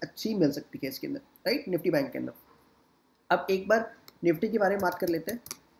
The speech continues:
because Nifty का सेटअप थोड़ा सा ठीक लग रहा है as compared to the Bank Nifty। तो Bank Nifty में,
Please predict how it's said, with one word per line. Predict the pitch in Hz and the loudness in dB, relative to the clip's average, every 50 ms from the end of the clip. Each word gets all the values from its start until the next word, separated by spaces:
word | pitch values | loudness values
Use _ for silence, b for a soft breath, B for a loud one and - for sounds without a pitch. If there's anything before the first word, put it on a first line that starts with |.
| _ _ - | _ _ 0
because | 151 170 175 175 185 | 4 4 4 4 2
Nifty | 165 175 - 196 | -2 -2 -2 -2
का | 208 | -2
सेटअप | 208 190 156 175 190 185 - | -2 -2 -2 -2 -2 -2 0
थोड़ा | 185 175 170 | 2 2 2
सा | 170 - 185 185 185 - - - _ _ - | 2 4 2 2 2 0 -2 -12 _ _ -10
ठीक | - 208 202 - | -8 -6 -2 0
लग | 185 170 165 | 2 2 4
रहा | 175 170 | 2 2
है | 170 | 2
as | 170 | 0
compared | 170 175 185 165 156 160 | 0 0 0 0 0 0
to | 175 | 0
the | 165 151 | 0 0
Bank | 143 143 151 | 0 0 0
Nifty। | 151 151 - 180 226 - _ _ _ _ _ _ _ _ _ _ _ _ _ _ _ _ - | -2 -2 -2 -6 -8 -10 _ _ _ _ _ _ _ _ _ _ _ _ _ _ _ _ -2
तो | 170 | 0
Bank | 156 160 147 170 185 196 | 2 2 2 2 0 -2
Nifty | 196 - - 208 214 | -4 -4 -6 -4 -2
में, | 220 226 | -2 -2